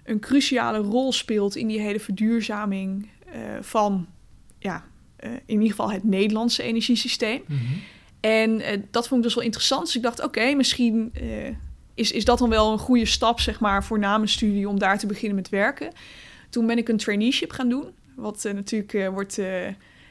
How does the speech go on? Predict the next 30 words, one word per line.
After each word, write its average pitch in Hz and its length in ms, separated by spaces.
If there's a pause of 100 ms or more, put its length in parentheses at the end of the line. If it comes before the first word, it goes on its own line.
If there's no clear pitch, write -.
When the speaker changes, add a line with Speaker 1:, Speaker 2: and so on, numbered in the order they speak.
(240)
Speaker 1:
weggezet 208 540
ook 202 180
als 208 200
iets 220 160
waarbij 202 240
je 190 60
jezelf 233 360
helemaal 233 320
gaat - 260
ontdekken. 240 500
En 240 80
dat, 202 160
dat 208 180
heb 277 120
ik 277 60
dus 233 140
eigenlijk 226 360
ook 208 80
al - 40
gedaan, 226 320
want 277 120
ik 226 80
heb 214 160
op, 202 200
eh, 196 260
drie 214 280
verschillende 214 380
afdelingen 208 540
gezeten 196 480
die, 185 240